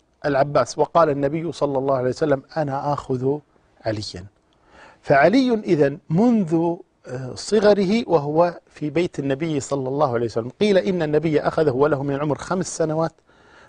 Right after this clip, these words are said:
وقيل أكبر من ذلك. المهم أن عليا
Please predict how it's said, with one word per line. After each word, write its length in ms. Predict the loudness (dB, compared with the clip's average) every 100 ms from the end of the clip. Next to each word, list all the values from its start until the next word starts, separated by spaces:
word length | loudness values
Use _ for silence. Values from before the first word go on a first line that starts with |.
| -4
وقيل 300 | -2 0 0
أكبر 400 | -2 -2 2 2 _ _ _ _ _ -6
من 160 | -2 2
ذلك. 380 | 2 2 0
المهم 520 | -4 -2 -2 -2 -2 -4 _ _ _ -6
أن 280 | -4 -2 -2
عليا 520 | 0 0 0 0 0